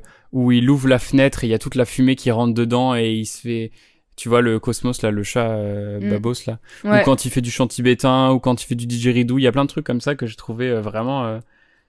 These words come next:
Speaker 1: super, euh, des super belles scènes, voilà.
Speaker 2: Ouais, ouais, je suis bien d'accord
Speaker 1: Mais
Speaker 2: avec
Speaker 1: je,
Speaker 2: toi.
Speaker 1: je, je, je, j'ai du mal à en choisir une. Après, la danse des insectes, j'ai beaucoup aimé aussi.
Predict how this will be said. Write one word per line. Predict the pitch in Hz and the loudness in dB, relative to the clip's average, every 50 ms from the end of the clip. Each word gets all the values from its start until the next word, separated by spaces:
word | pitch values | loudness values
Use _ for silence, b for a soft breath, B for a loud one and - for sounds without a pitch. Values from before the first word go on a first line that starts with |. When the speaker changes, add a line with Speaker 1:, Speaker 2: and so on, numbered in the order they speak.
| _ _ | _ _
Speaker 1:
super, | _ - - - 127 - 139 135 127 | _ -14 -12 -10 -2 0 2 2 2
euh, | 127 117 113 110 107 | 2 2 0 0 -2
des | 107 110 104 | -4 -6 -8
super | - - 127 123 135 131 123 | -8 -10 -6 -2 0 0 0
belles | 117 113 110 | 0 -2 -2
scènes, | - - 117 113 110 104 | -4 -6 -6 -6 -6 -6
voilà. | 104 101 110 - _ _ _ _ - | -8 -10 -12 -14 _ _ _ _ -6
Speaker 2:
Ouais, | 208 208 208 208 202 196 - - _ - | -4 -2 -2 -2 -2 -4 -8 -12 _ -10
ouais, | 214 196 202 | -8 -6 -6
je | |
suis | 196 - - | -8 -8 -8
bien | 185 - - | -6 -2 -2
d'accord | 113 113 110 | 0 0 0
Speaker 1:
Mais | 113 | 2
Speaker 2:
avec | 110 113 113 | 2 2 2
Speaker 1:
je, | 104 123 135 | 0 0 -2
Speaker 2:
toi. | 135 | -2
Speaker 1:
je, | - - - - - _ | -2 -4 -8 -16 -14 _
je, | - 131 107 113 - 127 | -10 -8 -8 -8 -6 -6
je, | 117 107 117 - | -6 -6 -4 -4
j'ai | 117 104 120 | -2 -2 -2
du | 117 110 123 | 0 2 2
mal | 123 135 139 143 | 4 4 4 4
à | 131 | 2
en | 127 | 2
choisir | 120 - 123 107 110 113 104 | 0 -2 -4 -4 -2 -2 -2
une. | 113 117 123 123 131 147 | -2 -4 -4 -6 -4 -2
Après, | 113 120 - - 143 | 0 0 2 4 4
la | 135 123 | 4 4
danse | 113 113 127 131 120 | 4 4 2 2 2
des | 117 117 110 117 | 2 2 2 2
insectes, | 120 - - 131 123 - - 117 | 0 0 0 -2 -2 -4 -4 -6
j'ai | 104 104 101 | -6 -6 -8
beaucoup | 101 107 101 - - | -10 -12 -14 -12 -10
aimé | 117 110 113 120 | -8 -6 -6 -6
aussi. | 117 107 - - 120 123 | -8 -10 -12 -14 -14 -16